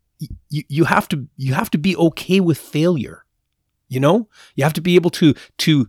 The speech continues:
accept failure and keep moving forward. And that's a very rare thing to find in good athletes.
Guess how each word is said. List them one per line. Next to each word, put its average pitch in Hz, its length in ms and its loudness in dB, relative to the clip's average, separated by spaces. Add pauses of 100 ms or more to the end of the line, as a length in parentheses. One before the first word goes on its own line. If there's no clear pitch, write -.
(140)
accept 196 400 -2
failure 175 440 -2
and 147 100 -8
keep 180 240 -8
moving 151 240 -2
forward. 170 440 -2 (280)
And 147 120 -4
that's 233 400 -4
a 143 120 -8
very 190 340 -6
rare 190 260 -2
thing 175 260 -4
to 147 80 -10
find 156 380 -4
in 110 280 -8
good 156 360 0
athletes. - 640 -8